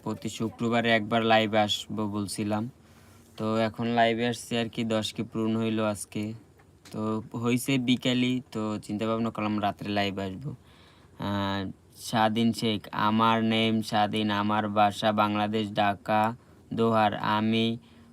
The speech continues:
ফ্রান্স থাইকা আপনার ভিডিওগুলো দেখি।" অসংখ্য অসংখ্য ধন্যবাদ স্বাধীন শেখ ভাইয়াকে, অসংখ্য ধন্যবাদ ফ্রান্স থেকে আমার ভিডিও দেখার জন্য।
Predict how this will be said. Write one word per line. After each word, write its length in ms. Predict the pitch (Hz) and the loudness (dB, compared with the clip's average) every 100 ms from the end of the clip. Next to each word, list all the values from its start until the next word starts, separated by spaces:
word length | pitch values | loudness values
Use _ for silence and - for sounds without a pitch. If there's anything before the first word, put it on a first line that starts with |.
| - - | -20 -16
ফ্রান্স 560 | - 110 110 113 110 - | -2 2 2 2 -2 -6
থাইকা 680 | - 110 110 107 117 110 104 | -6 -2 -2 -2 0 2 2
আপনার 380 | 101 - 110 107 | 0 -2 -2 -2
ভিডিওগুলো 600 | 107 104 110 110 113 113 | -2 0 0 0 -2 0
দেখি।" 480 | 110 110 - 104 92 - - - - | -2 -2 -4 -6 -8 -16 -20 -20 -12
অসংখ্য 520 | - 113 - 123 117 120 | -2 -2 0 -2 0 -2
অসংখ্য 460 | 110 120 120 120 | -2 -2 0 0
ধন্যবাদ 560 | 113 113 113 113 117 113 - | 0 2 2 4 2 2 -4
স্বাধীন 480 | 110 104 104 110 | -4 -2 -2 -4
শেখ 260 | 104 110 107 | -4 -6 -4
ভাইয়াকে, 420 | 107 107 107 - | -2 -2 -4 -4
অসংখ্য 420 | 110 101 113 110 | -6 -4 -6 -4
ধন্যবাদ 480 | 104 104 104 104 107 - | -4 -4 -2 -2 -2 -4
ফ্রান্স 280 | 113 104 98 | -6 -6 -6
থেকে 180 | 107 104 | -8 -6
আমার 200 | 104 98 | -6 -6
ভিডিও 260 | 98 98 | -6 -6
দেখার 360 | 101 104 104 98 | -6 -6 -6 -6
জন্য। 340 | 101 101 101 | -4 -4 -6